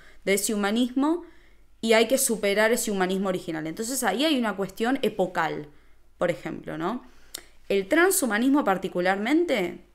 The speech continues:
surge, podríamos decir, en el contexto de la tecnociencia. O sea, ese sería como su contexto macro. Acá no estoy hablando de paradigmas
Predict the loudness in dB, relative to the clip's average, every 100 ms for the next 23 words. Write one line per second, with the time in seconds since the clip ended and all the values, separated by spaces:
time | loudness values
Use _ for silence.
0 | -20 -20 -20 -20 -12 -4 2 2 2 0
1 | 0 2 0 2 0 0 -2 -2 -2 -2
2 | -2 -2 -2 -2 0 0 0 -2 0 0
3 | -2 -4 -2 -4 -2 -2 0 0 -4 -8
4 | -12 -14 -20 _ -18 -4 0 0 2 2
5 | 4 4 2 -2 -2 -4 -4 -4 -4 2
6 | 2 2 -2 0 0 0 -2 0 2 2
7 | 0 0 0 0 0 2 2 0 -2 -2